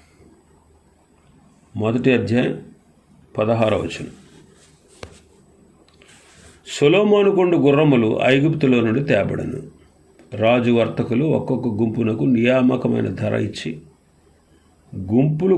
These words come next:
గుంపులుగా కొని తెప్పించిరి. ఈ వచనంలో ఫరో గుర్రాలను గూర్చి చదువుతున్నాం. వీటిని సొలొమోను వెండి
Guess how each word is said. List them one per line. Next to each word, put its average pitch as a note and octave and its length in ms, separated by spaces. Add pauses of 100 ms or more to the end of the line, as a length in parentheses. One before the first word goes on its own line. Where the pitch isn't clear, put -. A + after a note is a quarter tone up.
గుంపులుగా B2+ 480 (180)
కొని A#2+ 180 (120)
తెప్పించిరి. - 640 (1120)
ఈ A#2 100
వచనంలో A#2 460 (1600)
ఫరో C#3 280 (160)
గుర్రాలను D#3 480
గూర్చి B2+ 280
చదువుతున్నాం. G#2+ 480 (540)
వీటిని C3+ 340 (120)
సొలొమోను C#3 540 (100)
వెండి B2 260